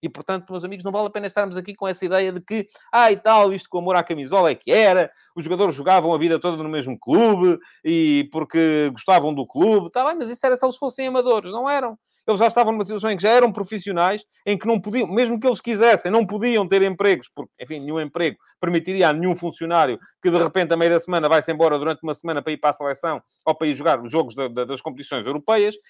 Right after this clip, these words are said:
e, e, portanto, não podiam ter empregos e chegavam ao fim da carreira e iam a ver o que é que tinham juntado e muitas vezes não tinham juntado coisa nenhuma. Bom, vamos em frente, eh, vamos passar aos ataques rápidos, que temos alguns aqui também para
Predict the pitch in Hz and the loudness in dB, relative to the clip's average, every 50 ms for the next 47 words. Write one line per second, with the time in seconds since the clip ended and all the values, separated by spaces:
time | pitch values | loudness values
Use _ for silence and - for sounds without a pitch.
0 | _ _ - 220 214 214 185 - 214 196 180 185 208 190 - 214 196 180 208 214 | _ _ -12 -8 -8 -8 -8 -8 -8 -8 -8 -8 -10 -4 -4 -4 -4 -2 -4 -4
1 | 180 190 202 233 214 185 196 196 202 202 180 208 208 214 196 196 185 - 208 208 | -4 -4 -4 -4 -4 -2 -2 -2 -2 -2 -2 -2 -4 -4 -4 -8 -12 -6 -4 -4
2 | 202 196 180 196 196 185 185 185 185 170 - 190 196 190 - 180 190 196 208 - | -2 -2 -4 -6 -8 -8 -8 -6 -6 -2 -2 -2 -2 -2 -4 -6 -8 -10 -12 -12
3 | _ - 165 170 175 180 175 175 175 160 175 185 180 175 - 190 180 180 - 190 | _ -8 -8 -4 -2 -2 -2 -2 -2 -2 -2 -4 -4 -4 -6 -6 -8 -8 -10 -12
4 | 185 180 165 165 170 156 - 185 185 180 180 170 165 151 156 139 127 143 156 147 | -10 -8 -8 -10 -10 -6 -2 -2 -2 -2 -4 -10 -12 -10 -12 -10 -8 -8 -10 -10
5 | - _ _ _ _ _ - 160 151 131 143 147 135 117 117 123 110 - 131 127 | -10 _ _ _ _ _ -10 -8 -8 -8 -8 -8 -8 -6 -8 -6 -2 -2 -2 -2
6 | - - 120 107 85 87 80 76 73 67 _ _ _ _ 135 131 101 - _ _ | -2 -6 -8 -8 -8 -10 -18 -20 _ _ _ _ _ _ -2 -2 -2 -4 _ _
7 | _ _ _ _ _ _ - - 262 254 202 233 226 - 220 226 226 233 226 226 | _ _ _ _ _ _ 2 4 4 6 6 4 4 4 6 6 6 6 4 0
8 | - 226 226 - - 170 165 180 175 165 233 240 214 - - - 208 - - 214 | -6 -8 -8 -6 -2 0 0 0 2 2 0 0 0 -2 -4 -4 -4 2 4 4
9 | 202 196 190 175 160 175 165 190 175 - - - 151 165 170 170 - 170 156 - | 6 6 4 2 2 0 2 2 2 2 0 0 2 2 2 2 0 -6 -12 -12
10 | - - 175 165 147 160 156 156 151 156 160 139 139 143 - 151 143 - 139 143 | -12 -10 -10 -6 -2 0 0 -2 -2 -6 -8 -6 -6 -8 -8 -10 -10 -8 -4 -4
11 | 143 135 117 - 151 147 131 117 98 | -4 -4 -2 2 4 4 4 4 0